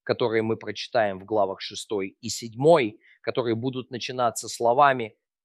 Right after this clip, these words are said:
«Прикажи Аарону и его сыновьям» или «Скажи Аарону и его сыновьям».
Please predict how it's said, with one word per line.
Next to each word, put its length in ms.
«Прикажи 1040
Аарону 920
и 80
его 340
сыновьям» 840
или 360
«Скажи 960
Аарону 960
и 80
его 420
сыновьям». 720